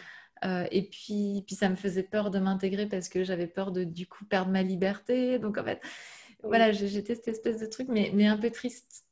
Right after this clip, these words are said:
Speaker 1: quelque part, euh, enfant dans, dans les relations, parce que j'avais aussi, euh, alors, j'ai eu des amitiés très fortes avec une personne, voilà, mais dès que,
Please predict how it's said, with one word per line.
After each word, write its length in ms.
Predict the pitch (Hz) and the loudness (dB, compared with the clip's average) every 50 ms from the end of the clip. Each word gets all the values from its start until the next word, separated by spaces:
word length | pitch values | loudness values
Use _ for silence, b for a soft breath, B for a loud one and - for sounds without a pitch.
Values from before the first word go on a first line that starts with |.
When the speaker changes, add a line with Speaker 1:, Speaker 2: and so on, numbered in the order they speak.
| _ _ | _ _
Speaker 1:
quelque 260 | - 202 190 185 - | -2 -2 0 0 -2
part, 320 | 190 196 190 185 185 - - - | -4 -2 -2 -2 -2 -4 -6 -4
euh, 220 | 185 185 180 180 - - | -2 -2 -2 -2 -4 -4
enfant 360 | - 185 185 - - - 208 | -4 -6 -6 -6 -2 0 0
dans, 220 | 202 196 196 190 185 | 2 2 2 0 -2
dans 160 | 170 170 175 | -2 -2 -2
les 140 | 170 170 170 | -2 -2 -2
relations, 500 | 175 180 175 175 180 180 - - 247 247 | -2 -2 -2 -2 -4 -4 -6 -8 -10 -6
parce 240 | 247 185 175 - - | -6 -8 -8 -8 -8
que 160 | - 202 202 | -4 -4 -2
j'avais 260 | 196 180 170 170 170 | -2 -2 -2 -2 -4
aussi, 340 | 170 170 - - - 208 208 | -4 -6 -10 -8 -4 -2 -2
euh, 40 | 208 208 B B B B B | -2 -4 B B B B B
alors, 180 | 160 180 180 | 2 4 4
j'ai 220 | 185 170 202 220 233 | 2 2 2 2 2
eu 40 | |
des 200 | 226 214 208 190 | 2 0 2 2
amitiés 360 | 196 185 190 185 190 - 196 - | 2 2 2 0 -2 -6 -10 -10
très 260 | - - - 233 233 | -10 -6 -6 -6 -6
fortes 500 | - - 226 220 - - _ - - - - | -6 -8 -10 -10 -10 -14 _ -20 -20 -12 -10
avec 320 | 175 170 175 170 165 - - | -6 -4 -4 -4 -6 -6 -4
une 160 | 185 190 185 | -4 -2 -2
personne, 480 | 185 185 - - - 214 214 226 214 208 | -4 -6 -8 -6 -6 -4 -4 -4 -4 -4
voilà, 220 | 202 180 190 202 208 B B B B B B _ | -4 -2 -2 -4 -4 B B B B B B _
mais 160 | 185 190 185 | 2 2 4
dès 200 | 170 196 220 214 | 4 4 2 2
que, 420 | 214 208 196 190 185 185 185 180 | 0 -2 0 0 0 0 0 0